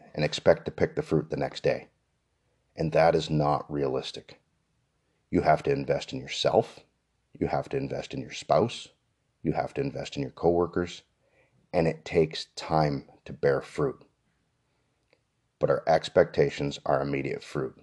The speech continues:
We think we're gonna start some diet, lose weight, and be healthy. Twenty-one days later, we see it in enough magazine covers when we're standing in line at the grocery store. How so-and-so lost ninety pounds on a twenty-one day diet or a juice diet,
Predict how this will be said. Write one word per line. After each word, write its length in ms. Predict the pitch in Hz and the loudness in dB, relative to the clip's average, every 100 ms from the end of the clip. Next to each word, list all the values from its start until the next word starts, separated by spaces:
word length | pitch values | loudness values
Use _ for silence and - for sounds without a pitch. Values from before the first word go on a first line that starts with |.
| _ - | _ -8
We 100 | 76 | -2
think 240 | 80 76 | -2 -2
we're 80 | 69 | -2
gonna 140 | 71 | -2
start 260 | 71 76 71 | 2 4 4
some 260 | - 69 67 | 0 -4 0
diet, 400 | 67 80 87 - _ _ _ - | 4 6 4 0 _ _ _ -2
lose 240 | 78 78 | 2 2
weight, 300 | 78 76 78 | 4 2 2
and 140 | - 76 | -2 -4
be 100 | 71 | 0
healthy. 540 | - 80 87 85 87 | 4 4 4 0 -2
Twenty-one 440 | - 78 78 76 76 | -4 0 2 2 2
days 260 | 76 71 | 2 2
later, 340 | 73 78 90 90 - _ | 2 4 2 0 -10 _
we 100 | - | -10
see 200 | 71 - | -6 -2
it 80 | 76 | 0
in 100 | 71 | 0
enough 240 | 71 76 76 | 0 -2 0
magazine 500 | 76 76 71 76 78 | 0 0 -2 -2 0
covers 320 | 82 76 71 | 0 0 0
when 160 | 67 | -6
we're 80 | 65 | -6
standing 400 | - 73 76 73 | -4 -2 0 -2
in 120 | 67 | -4
line 320 | 65 67 78 73 | -4 -2 0 0
at 140 | - | -4
the 200 | 60 62 _ _ _ _ _ | -8 -8 _ _ _ _ _
grocery 380 | - 78 80 87 | -2 0 0 -2
store. 400 | - 78 80 80 _ _ _ _ - | 0 2 2 -2 _ _ _ _ 2
How 200 | 78 85 | 6 6
so-and-so 560 | - 82 87 76 76 | 6 6 6 4 2
lost 300 | 73 71 73 | 4 4 2
ninety 280 | 73 76 76 | 2 0 0
pounds 400 | - 80 78 67 | 0 2 2 0
on 80 | 67 | -2
a 80 | 67 | -4
twenty-one 480 | - 76 76 78 73 | -4 -2 2 2 2
day 180 | 76 | 2
diet 400 | 71 71 76 69 - | 4 4 4 2 0
or 200 | 69 69 | -2 -2
a 80 | 67 | -2
juice 300 | 78 80 - | -2 -2 -2
diet, 500 | 64 67 65 65 | -2 -2 -2 -6